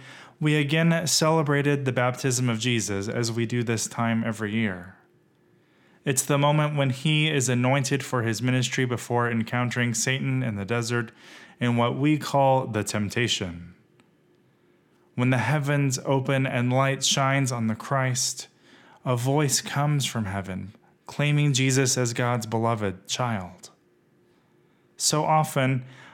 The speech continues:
I focus on the blessing of this moment being the springboard into Jesus' ministry. Though that is true,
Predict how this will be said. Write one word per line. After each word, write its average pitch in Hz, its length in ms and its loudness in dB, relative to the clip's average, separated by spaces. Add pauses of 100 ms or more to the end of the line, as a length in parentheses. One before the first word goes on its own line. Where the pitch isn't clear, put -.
(160)
I 139 120 0
focus 151 480 0
on 139 160 2
the 135 80 2
blessing 143 560 2
of 127 180 0
this 127 260 0
moment 131 400 2
being 127 300 2
the 117 80 0
springboard 131 720 0
into 123 260 0
Jesus' 117 540 -2
ministry. 101 640 -4 (1120)
Though 147 140 2
that 151 140 2
is 143 180 2
true, 143 560 2